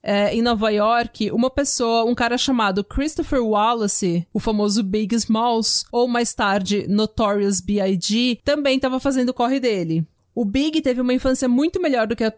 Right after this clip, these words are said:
do Tupac, porque enquanto o Tupac era extremamente pobre, o Big, ele, o pai dele era, era político, ele tinha um pouco mais de dinheiro. E quando o pai dele abandonou a família dele, a mãe dele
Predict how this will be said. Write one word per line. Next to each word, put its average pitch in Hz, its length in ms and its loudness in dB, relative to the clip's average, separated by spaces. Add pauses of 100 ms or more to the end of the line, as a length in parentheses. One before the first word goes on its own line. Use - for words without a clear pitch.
do 190 220 -2
Tupac, 202 560 -4
porque - 200 -2
enquanto 285 300 0
o 330 60 -4
Tupac 233 400 -4
era 226 100 0
extremamente 285 580 0
pobre, 214 800 -2
o 285 140 0
Big, 269 520 -2
ele, 240 440 0
o 240 100 -2
pai 254 340 -2
dele 233 400 0
era, 208 220 0 (340)
era 196 240 0
político, 202 1300 0
ele 208 200 0
tinha 220 300 -4
um - 20 -2
pouco - 220 -4
mais 220 180 -2
de 208 60 -8
dinheiro. 226 580 0 (240)
E 247 60 -2
quando 311 280 -2
o 370 40 -6
pai 269 340 -4
dele 226 260 -2
abandonou 214 440 -2
a 214 80 0
família 202 420 -2
dele, 214 680 0
a 220 100 0
mãe 220 480 2
dele 226 500 -2